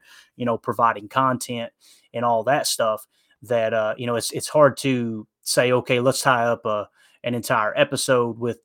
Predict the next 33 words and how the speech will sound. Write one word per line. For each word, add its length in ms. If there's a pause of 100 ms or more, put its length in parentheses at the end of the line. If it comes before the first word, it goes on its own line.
with 240
the 60
history 360
segment," 420
when 320 (440)
the 100
listeners 600
have 200
specific 520
things 240
that 120
they 160
wanna 240
talk 320
about. 300 (400)
So, 420 (580)
um, 540 (760)
that's, 280
uh, 180
that's 180
kinda, 520
kinda 200
the 80
direction 460
we're 80
gonna 160
go 300
in, 260 (640)
you 100
know, 240 (140)
kinda 160
moving 260
forward. 400